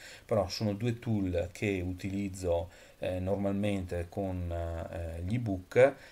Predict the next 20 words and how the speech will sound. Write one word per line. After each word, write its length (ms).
eh, 460
due 260
tool, 320
eh, 1040
che 160
permettono 760
di, 420
eh, 280
elaborare 1160
il 160
nostro, 840
ehm, 1080
epub, 640
quindi, 440
ehm, 1040
ancora 320
in 80
maniera 300
più 340
approfondita, 1040